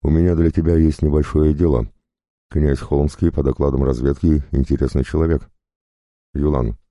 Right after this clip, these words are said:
пригласи его к нам — пока он будет рядом с нашими землями, если, конечно, выживет.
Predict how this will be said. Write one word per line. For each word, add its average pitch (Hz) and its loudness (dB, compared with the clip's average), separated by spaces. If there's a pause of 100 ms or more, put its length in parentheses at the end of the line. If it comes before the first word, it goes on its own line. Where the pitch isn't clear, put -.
(220)
пригласи 73 -2
его 71 2
к - -10
нам — 85 -2 (260)
пока - -4
он 67 0
будет 65 -2
рядом 65 -2
с - -18
нашими 67 0
землями, 60 0 (400)
если, 85 0
конечно, 73 0
выживет. 57 -2